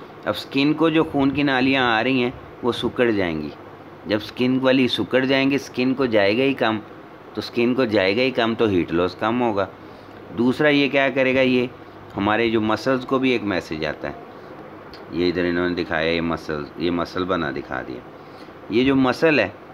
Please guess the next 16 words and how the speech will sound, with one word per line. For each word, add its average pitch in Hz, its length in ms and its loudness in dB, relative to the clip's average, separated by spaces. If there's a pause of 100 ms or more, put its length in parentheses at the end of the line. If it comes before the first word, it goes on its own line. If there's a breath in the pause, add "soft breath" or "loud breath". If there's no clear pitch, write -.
(260)
अभी 104 220 4
हमने 107 220 2
पढ़ा 107 260 4
shivering, 95 440 -2 (640)
तो 110 60 0
ये 110 140 6
muscle 113 340 2
contract 101 500 0
करेंगे। 110 360 2 (520)
एक 107 140 0
तो 123 100 2
muscle 117 300 2
contract 135 500 2
करेंगे, 143 400 0 (440)
उससे - 340 -2
भी, 147 180 2